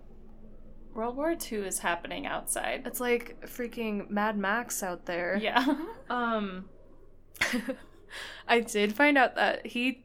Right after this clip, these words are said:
Speaker 2: d-, used to date Angelina Jolie.
Speaker 1: What?
Speaker 2: And, like, he clearly is old enough that it was weird. I mean, she has a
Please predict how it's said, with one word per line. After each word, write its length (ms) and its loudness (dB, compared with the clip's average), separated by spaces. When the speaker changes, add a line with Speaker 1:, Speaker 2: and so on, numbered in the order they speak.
Speaker 2:
d-, 80 -4
used 260 0
to 60 -2
date 220 6
Angelina 500 4
Jolie. 720 0
Speaker 1:
What? 260 0
Speaker 2:
And, 180 6
like, 320 6
he 220 2
clearly 480 6
is 260 8
old 220 6
enough 500 0
that 320 4
it 60 2
was 220 0
weird. 340 -4
I 20 -4
mean, 120 2
she 100 6
has 160 12
a 180 8